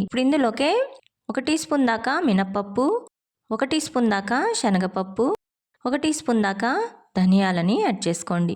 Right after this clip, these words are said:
ఫ్లేమ్‌ని లో ఫ్లేమ్‌లోనే ఉంచుకొని, వీటిని బాగా ఫ్రై చేసేసుకోండి. ఈ పప్పు దినుసులు వేగడానికి ఎంతో టైమ్ పట్టదండి. ఒకటి లేదా రెండు నిమిషాల్లోనే బాగా ఫ్రై అయిపోతాయి. ఇదిగోండి, కొద్దిగా కలర్ చేంజ్ అయిపోయాక, ఇందులోకి ఆరు నుంచి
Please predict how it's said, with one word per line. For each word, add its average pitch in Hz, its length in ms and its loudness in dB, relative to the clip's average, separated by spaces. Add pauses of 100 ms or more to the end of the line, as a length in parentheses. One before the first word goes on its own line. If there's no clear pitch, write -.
(140)
ఫ్లేమ్‌ని 285 420 0 (160)
లో 208 160 2
ఫ్లేమ్‌లోనే 208 560 0
ఉంచుకొని, 226 460 0
వీటిని 214 320 2
బాగా 175 300 0
ఫ్రై 214 260 0
చేసేసుకోండి. 175 720 -2 (560)
ఈ 254 120 -2
పప్పు 226 320 -2
దినుసులు 254 420 2 (140)
వేగడానికి 214 640 0 (140)
ఎంతో 208 300 0
టైమ్ 202 280 0
పట్టదండి. 190 520 2 (220)
ఒకటి 196 300 -4
లేదా 262 280 2
రెండు 226 240 0
నిమిషాల్లోనే 202 640 0 (140)
బాగా 175 360 -2
ఫ్రై 180 280 -2
అయిపోతాయి. 170 560 -2 (400)
ఇదిగోండి, 240 440 2
కొద్దిగా 262 520 0 (180)
కలర్ 202 300 -2
చేంజ్ 208 260 2
అయిపోయాక, 202 480 0 (200)
ఇందులోకి 214 540 0 (260)
ఆరు 240 280 0
నుంచి 277 260 0